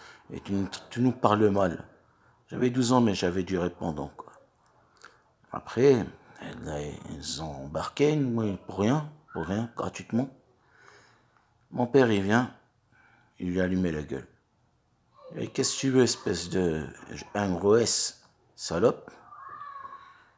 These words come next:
Qu'est-ce que t'as ? Ça fait quatre fois que tu leur fais le coup, »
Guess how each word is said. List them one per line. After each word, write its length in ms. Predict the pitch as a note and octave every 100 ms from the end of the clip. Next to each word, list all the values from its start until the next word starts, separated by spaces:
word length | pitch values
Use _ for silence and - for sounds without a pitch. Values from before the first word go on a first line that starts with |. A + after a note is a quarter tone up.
| _ -
Qu'est-ce 160 | - -
que 100 | C3
t'as ? 540 | B2 B2 A#2 G#2 A2
Ça 260 | - - A2
fait 140 | -
quatre 260 | - C#3 -
fois 140 | D#3+
que 160 | D3+ B2+
tu 160 | -
leur 100 | A#2
fais 140 | - G#2+
le 40 |
coup, » 160 | -